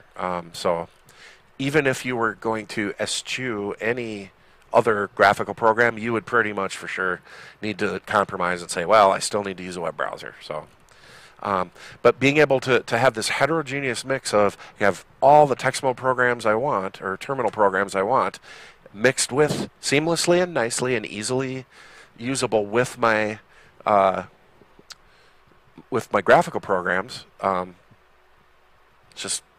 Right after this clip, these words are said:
you know, it's just a joy, uh, to use it. So, um, just a, a, another quick little, uh, cruise around here. So, you know, here's another example. I've got, uh, a text mode, um,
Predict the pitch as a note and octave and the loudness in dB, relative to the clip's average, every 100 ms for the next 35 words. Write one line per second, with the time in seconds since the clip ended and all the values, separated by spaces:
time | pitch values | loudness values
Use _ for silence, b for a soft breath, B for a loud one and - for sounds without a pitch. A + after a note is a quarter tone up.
0 | _ - G2+ - - - - G#2+ C3+ - | _ -10 -10 -6 -6 -8 -2 2 2 0
1 | - - - F#2 F2+ - C3 C#3 - _ | -14 -20 -14 -14 -12 -10 -10 -10 -14 _
2 | B B B B B - - G#2 G2+ G2 | B B B B B -4 2 4 4 2
3 | G2+ F#2+ F#2+ - _ _ _ _ _ _ | 0 0 -2 -10 _ _ _ _ _ _
4 | _ - b b b b b _ _ _ | _ -20 b b b b b _ _ _
5 | A#2 - A2 A2+ G#2+ - G#2+ G#2 G2 - | -10 -2 0 2 0 0 -4 -4 -4 -4
6 | G#2+ G#2+ G#2+ G2+ G2 G2 F#2+ F#2 - _ | -4 -2 0 2 2 0 -2 -6 -14 _
7 | _ - - C3+ A#2 A#2 G#2+ A2 A#2 - | _ -12 -4 -4 0 2 4 2 -2 2
8 | G#2 - B B B E3 A#2 A#2 A2+ A2+ | 2 2 B B B -2 0 0 -4 0
9 | G#2+ A2+ G2+ G2+ G2+ G2+ G#2 A2 G2 - | 2 2 0 -2 4 4 4 4 2 2
10 | - F#2 F2+ B B B B _ _ _ | 0 0 -2 B B B B _ _ _
11 | _ _ _ _ _ _ - - - B2+ | _ _ _ _ _ _ -12 -8 -4 -4
12 | - A2 A#2 A2+ A2 G2+ G#2+ _ _ - | -4 -2 0 2 0 -4 -10 _ _ -4
13 | G2+ F#2 F2+ | -2 -2 -6